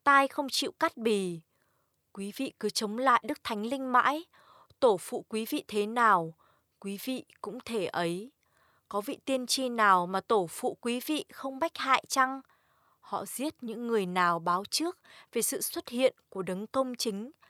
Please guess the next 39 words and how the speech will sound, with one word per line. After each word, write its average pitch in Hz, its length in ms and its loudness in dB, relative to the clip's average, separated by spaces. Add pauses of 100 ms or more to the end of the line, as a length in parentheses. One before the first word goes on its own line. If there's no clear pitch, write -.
(360)
là 190 160 0
đấng 190 480 -6
mà 226 120 2
bây 220 200 2
giờ 196 400 0 (280)
chính 220 260 -6
quý 240 220 -4
vị 302 260 -2
đã 247 200 -2
trở 214 280 0
thành 190 340 -6
những 220 140 -10
kẻ 233 240 -4
phản 175 400 -8
bội 190 220 2 (420)
và 185 100 -6
những 196 260 -8
kẻ 208 320 -4
giết - 280 -8
người. 196 440 -2 (760)
Quý 202 300 -6
vị 269 260 -4 (280)
đã 214 160 -2
nhận 226 320 0
lãnh 233 320 2
luật 262 180 0
pháp 311 400 0
do 277 140 0
các 330 240 2
thiên 285 260 -4
sứ 226 260 0
ban 277 260 4
hành 208 360 0 (360)
mà 190 160 -2 (180)
quý 185 220 -6
vị 262 220 -4
không 240 300 -4
tuân 233 280 -4
giữ. 285 360 -2